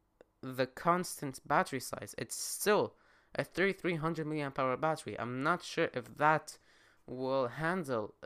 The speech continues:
this new performance. And with the bigger cover screen, uh, as well as the h-, much higher refresh rate, uh, on, uh, the inner display.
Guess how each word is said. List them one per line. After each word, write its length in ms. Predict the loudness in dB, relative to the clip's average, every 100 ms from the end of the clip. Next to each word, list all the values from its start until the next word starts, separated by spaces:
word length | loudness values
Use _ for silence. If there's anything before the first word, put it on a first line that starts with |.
| -12 -4
this 300 | -2 -2 -6 -6
new 220 | -4 -6
performance. 1040 | -10 -16 -12 -4 -2 -2 -4 -8 -10 -10 _ _ _ _ _ _ _ -2
And 300 | 0 -2 -6
with 480 | -4 2 2 2 -4 -14
the 140 | -6 -6
bigger 460 | 0 0 2 -2
cover 380 | 2 0 2 0
screen, 420 | -2 -4 -6 -6 -12 -20 -20 _ -8
uh, 320 | -4 -2 -2 0
as 260 | -2 0
well 260 | 4 4 6
as 240 | 4 2
the 140 | -4 -6
h-, 300 | -6 -10 -6
much 440 | 2 4 4 -2
higher 320 | 2 4 4
refresh 560 | 2 -2 -2 -2 -2 -6
rate, 300 | -6 -8 -16 _ -20 _ _
uh, 200 | -4 -2 2
on, 480 | 4 6 4 0 -4 -6
uh, 140 | -6
the 140 | -4 -2
inner 160 | 0 -2
display. 460 | -6 -8 -6 -8